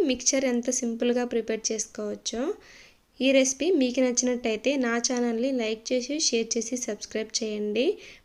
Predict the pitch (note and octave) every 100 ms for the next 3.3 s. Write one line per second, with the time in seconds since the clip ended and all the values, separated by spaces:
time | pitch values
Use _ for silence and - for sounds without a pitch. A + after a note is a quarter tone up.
0 | - B3+ C4+ C4+ C4+ A#3+ B3+ F4+ A3 -
1 | A#3+ A#3 A3 B3+ E4 A3 G3 - G#3+ G#3
2 | G3+ G3+ A3+ G4+ - - - - _ B3+
3 | C4 C4+ C4+